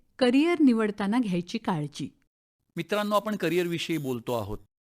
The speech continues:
Speaker 2: आपलं भविष्य घडवायचंय, आपलं करिअर निवडायचंय, याचा अर्थ मेरी मर्जी असं करून पण चालत नाही नुसतं. शेवटी आपलं हे जे करिअर आहे, आपलं हे जे भविष्य आहे, ते समाजामध्ये राहून होणार आहे. तेव्हा आपलं करिअर निवडताना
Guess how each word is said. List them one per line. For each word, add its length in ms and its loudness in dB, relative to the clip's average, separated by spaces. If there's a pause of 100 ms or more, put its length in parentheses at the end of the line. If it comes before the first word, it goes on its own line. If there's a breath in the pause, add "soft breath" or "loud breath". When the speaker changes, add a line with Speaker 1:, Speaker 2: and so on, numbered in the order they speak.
(180)
Speaker 2:
आपलं 260 -6
भविष्य 440 -2
घडवायचंय, 600 -2
आपलं 260 -2
करिअर 440 -4
निवडायचंय, 600 -4
याचा 360 -4
अर्थ 280 -8
मेरी 360 -2
मर्जी 460 -2 (120)
असं 200 -6
करून 240 -8
पण 180 -10
चालत 340 -4
नाही 160 -4
नुसतं. 320 -10 (420)
शेवटी 440 -6
आपलं 340 -4
हे 180 -6
जे 120 -6
करिअर 400 -6
आहे, 100 -6
आपलं 340 -6
हे 180 -8
जे 120 -8 (180)
भविष्य 440 -8
आहे, 280 -6 (420 soft breath)
ते 80 -2
समाजामध्ये 580 -2
राहून 240 -2
होणार 240 -8
आहे. 100 -20 (420)
तेव्हा 160 0
आपलं 240 -4
करिअर 440 -2
निवडताना 760 -6